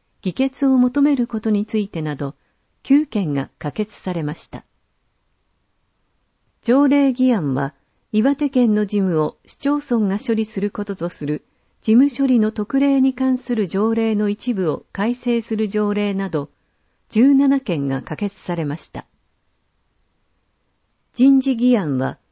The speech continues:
副知事の選任に関し同意を求めることについてなど、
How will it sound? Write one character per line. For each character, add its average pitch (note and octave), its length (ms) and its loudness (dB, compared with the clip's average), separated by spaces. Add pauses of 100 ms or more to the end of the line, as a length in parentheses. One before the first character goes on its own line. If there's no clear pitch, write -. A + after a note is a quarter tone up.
(140)
副 - 240 -2
知 C#4 180 -6
事 B3+ 140 2
の G3+ 100 0
選 A#3 320 0
任 A3 220 2
に A3 100 0
関 G#3+ 260 -4
し D3+ 320 -8 (100)
同 B3+ 260 4
意 C4 120 0
を B3+ 80 4
求 B3 240 0
め C4+ 140 4
る A#3+ 100 -2
こ G3+ 140 -6
と G#3 100 -2
に G3+ 140 0
つ G#3 140 -6
い F#3+ 100 -4
て E3 140 -8
な D#3 160 -6
ど、 C#3+ 180 -6